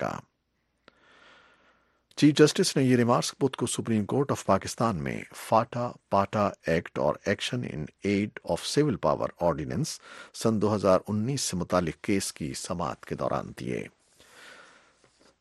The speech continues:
چیف جسٹس نے یہ بھی کہا ہے کہ عدلیہ آزاد ہے اور قانون کے مطابق فیصلے کر رہی ہے۔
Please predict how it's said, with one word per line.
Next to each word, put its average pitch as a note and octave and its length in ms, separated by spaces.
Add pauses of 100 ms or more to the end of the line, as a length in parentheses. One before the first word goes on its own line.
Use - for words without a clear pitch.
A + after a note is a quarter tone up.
(180)
چیف D3 200
جسٹس E3+ 400
نے D3+ 60
یہ C#3 100
بھی D#3 100
کہا B2 320
ہے B2 120
کہ A#2 160
عدلیہ G2+ 320
آزاد F2 380 (140)
ہے A#2 120
اور A#2+ 160
قانون G#2 560
کے D#2 240
مطابق G2 560
فیصلے C#2+ 320
کر - 160
رہی - 240 (120)
ہے۔ G#1+ 100